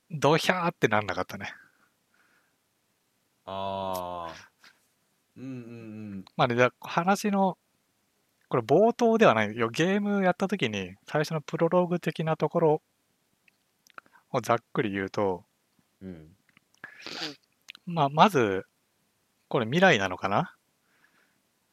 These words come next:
Speaker 1: あの、主人公、ほら、十三騎兵って言ってるぐらいだから、騎兵乗って少年、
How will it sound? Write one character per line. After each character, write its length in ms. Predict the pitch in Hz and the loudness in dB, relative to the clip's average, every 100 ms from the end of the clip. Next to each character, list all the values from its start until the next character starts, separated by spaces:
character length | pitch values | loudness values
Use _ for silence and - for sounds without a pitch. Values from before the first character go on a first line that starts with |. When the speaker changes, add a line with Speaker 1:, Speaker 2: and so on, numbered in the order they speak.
| - | -6
Speaker 1:
あ 140 | 131 | -2
の、 80 | 107 | -2
主 100 | - | -4
人 220 | 139 156 | -4 -2
公、 160 | - 104 | 0 2
ほ 80 | 101 | 0
ら、 80 | |
十 240 | 92 135 160 | 2 2 2
三 240 | 175 170 | 2 0
騎 120 | - | 0
兵 100 | 139 | 0
っ 20 | 104 | 0
て 60 | |
言 100 | 107 | -2
っ 20 | 95 | -10
て 120 | - | -8
る 80 | 98 | -4
ぐ 60 | |
ら 40 | 95 | -4
い 40 | |
だ 60 | 95 | -4
か 60 | |
ら、 140 | 90 87 | -6 -8
騎 180 | - | -6
兵 180 | 123 147 | 0 2
乗 120 | 139 | 2
っ 40 | 139 | -2
て 200 | - 120 | 0 2
少 160 | 135 | 4
年、 180 | 131 127 | 2 0